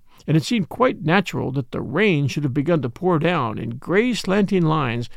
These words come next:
and splash and stream down the window panes. If the pretty wife had been alive,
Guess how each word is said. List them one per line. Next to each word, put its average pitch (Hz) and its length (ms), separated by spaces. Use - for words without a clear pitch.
and 123 120
splash 202 560
and 202 120
stream 147 480
down 151 220
the 151 60
window 185 280
panes. - 500
If 170 120
the 147 100
pretty 285 300
wife 185 300
had 131 120
been 147 120
alive, 135 500